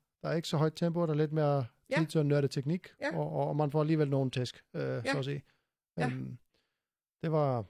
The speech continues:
Speaker 1: det var faktisk, øh, der gik jeg faktisk i rigtig, ret lang tid. Øhm.
Speaker 2: Altså, for første gang i mit liv kan jeg faktisk få, lide at få de der tæsk.
Speaker 1: Ja.
Speaker 2: <laughs> Jeg er jo
Speaker 1: Ja.
Speaker 2: gået udenom det.
Speaker 1: Ja. Ja. Og det er sjovt, fordi jeg har altid elsket at få, få sådan nogle,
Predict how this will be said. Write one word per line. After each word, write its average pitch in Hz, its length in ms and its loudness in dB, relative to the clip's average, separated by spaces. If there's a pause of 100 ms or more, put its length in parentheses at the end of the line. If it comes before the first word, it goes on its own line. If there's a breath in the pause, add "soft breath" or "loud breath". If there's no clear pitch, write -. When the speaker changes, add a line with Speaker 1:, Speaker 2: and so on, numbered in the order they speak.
(120)
Speaker 1:
det 170 100 0
var 170 60 4
faktisk, 143 420 0
øh, 196 60 -10 (420)
der 131 80 -2
gik 135 220 -4
jeg 117 80 0
faktisk 117 300 -6
i 120 100 -2
rigtig, 139 380 -8
ret 151 140 -2
lang 156 180 -4
tid. 156 200 -8 (300)
Øhm. 143 120 -8
Speaker 2:
Altså, 139 180 -6
for 175 140 -8
første 208 300 -6
gang 185 220 -6
i - 20 -6
mit 170 120 -6
liv 190 160 -10
kan - 120 -12
jeg 170 80 -8
faktisk 175 280 -12
få, 196 80 -10
lide 180 220 -10
at - 80 -10
få 175 120 -14
de 175 160 -16
der 170 120 -14
tæsk. - 300 -18 (540)
Speaker 1:
Ja. 110 80 -4 (300)
Speaker 2:
<laughs> - 580 -10
Jeg 214 300 4
er - 20 8
jo 196 60 6
Speaker 1:
Ja. 196 60 0
Speaker 2:
gået 208 140 4
udenom 208 380 2
det. 214 160 -4 (380)
Speaker 1:
Ja. 123 160 -2 (720)
Ja. 117 120 -6
Og - 720 -18
det 123 60 -8
er 117 40 -2
sjovt, 143 160 2
fordi 135 140 0
jeg 135 100 2
har 143 80 0
altid 139 300 -4
elsket 156 240 -4
at 143 80 0
få, 131 260 -2 (100)
få - 140 -6
sådan 147 120 -6
nogle, 135 180 -2